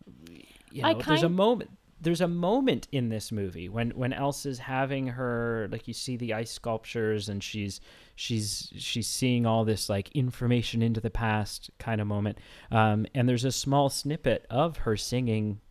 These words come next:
Speaker 1: Let It Go. Like, you hear that kind of, like, quick little sound clip of it. Um, and that was actually the most enjoyable musical moment of the movie for me, was, was a, a three-second callback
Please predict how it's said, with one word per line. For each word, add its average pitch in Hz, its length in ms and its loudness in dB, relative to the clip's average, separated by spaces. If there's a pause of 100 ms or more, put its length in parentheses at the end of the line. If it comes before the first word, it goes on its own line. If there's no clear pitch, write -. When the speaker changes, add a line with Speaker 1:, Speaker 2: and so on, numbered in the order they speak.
(360)
Speaker 1:
Let 101 180 -2
It 95 120 -4
Go. - 380 -2
Like, 113 200 -8
you 123 80 0
hear 147 420 -2
that 117 300 0
kind 120 320 -2
of, 104 160 0 (160)
like, 101 360 -6 (600)
quick - 300 6
little 127 280 2
sound 135 500 2
clip - 280 -4
of 92 180 -6
it. 87 200 -8 (320)
Um, 107 440 0 (100)
and 120 300 0
that 131 260 4
was 123 120 0
actually 113 340 -2
the 120 240 0
most 127 560 0
enjoyable 120 800 2
musical 110 520 0
moment 98 480 -2
of 95 200 -6
the 95 100 -4
movie 90 280 -6
for - 240 -12
me, - 180 -16 (400)
was, 104 400 2
was 110 180 -2
a, 98 380 -2
a 92 500 -6
three-second 127 1000 -2
callback 92 560 2